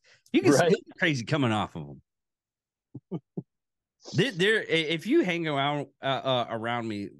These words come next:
Speaker 1: for a, a long period of time, you would, the crazies just smell me,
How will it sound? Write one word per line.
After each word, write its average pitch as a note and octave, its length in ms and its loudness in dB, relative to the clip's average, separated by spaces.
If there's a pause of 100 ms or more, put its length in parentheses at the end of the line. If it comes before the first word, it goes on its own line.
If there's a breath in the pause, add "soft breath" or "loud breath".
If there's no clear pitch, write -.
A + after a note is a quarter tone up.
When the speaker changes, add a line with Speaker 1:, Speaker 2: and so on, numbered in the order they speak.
Speaker 1:
for A2 280 2
a, F#2+ 120 -2
a G2+ 120 -2
long A2+ 400 0
period A#2 320 -4
of E2+ 100 -12
time, G2+ 320 -4
you G2+ 200 -6
would, A2 220 -2 (240)
the G2+ 260 -2
crazies C3+ 760 -4
just F#2 260 -10
smell F#2 420 -4
me, - 240 -14